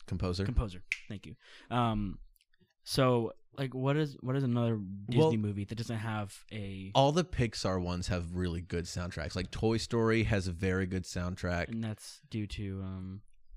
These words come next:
Speaker 2: what's his name?
Speaker 1: Randy Newman.
Speaker 2: Randy Newman.
Speaker 1: Um, and
Speaker 2: Um,
Speaker 1: then Monsters, Inc,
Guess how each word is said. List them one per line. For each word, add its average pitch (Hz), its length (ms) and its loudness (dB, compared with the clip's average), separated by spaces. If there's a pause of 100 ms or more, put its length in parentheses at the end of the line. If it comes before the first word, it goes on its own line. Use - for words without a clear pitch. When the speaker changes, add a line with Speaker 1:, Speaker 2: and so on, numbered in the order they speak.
(140)
Speaker 2:
what's - 200 -16
his - 120 -16
name? 101 60 -8
Speaker 1:
Randy 92 200 2
Newman. 87 400 -2
Speaker 2:
Randy 98 160 -8
Newman. 101 360 -6 (260)
Speaker 1:
Um, 98 320 6
and 101 100 0
Speaker 2:
Um, 101 80 4
Speaker 1:
then 104 120 6
Monsters, 101 380 2
Inc, 98 240 2